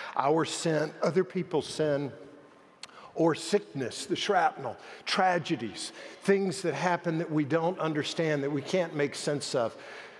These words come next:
First of all, that sin, we talked about that last week. Some of you received forgiveness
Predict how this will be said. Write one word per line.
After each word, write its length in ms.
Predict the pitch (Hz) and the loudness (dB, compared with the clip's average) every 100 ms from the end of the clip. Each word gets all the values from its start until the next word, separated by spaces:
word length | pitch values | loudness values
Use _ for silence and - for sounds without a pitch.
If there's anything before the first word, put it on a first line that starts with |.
| - - | -20 -12
First 300 | - 247 - | 2 2 4
of 60 | |
all, 120 | 233 180 | 4 4
that 220 | 165 - | 2 0
sin, 500 | - 220 247 302 294 - - - | 0 4 4 4 0 -6 -18 -4
we 80 | 202 | 0
talked 300 | - 262 208 | 2 2 2
about 240 | 160 135 | 2 2
that 240 | 147 135 139 | 0 0 0
last 340 | 135 120 - | 0 0 -4
week. 220 | 131 98 | -4 -4
Some 180 | - 196 | 0 2
of 140 | 190 | 2
you 160 | 170 165 - - - - - 147 | 2 -2 -2 -14 -14 -16 -6 -2
received 360 | 165 - 220 | 0 2 2
forgiveness 800 | - 156 190 185 165 120 - - | 2 4 4 4 -4 -6 -8 -12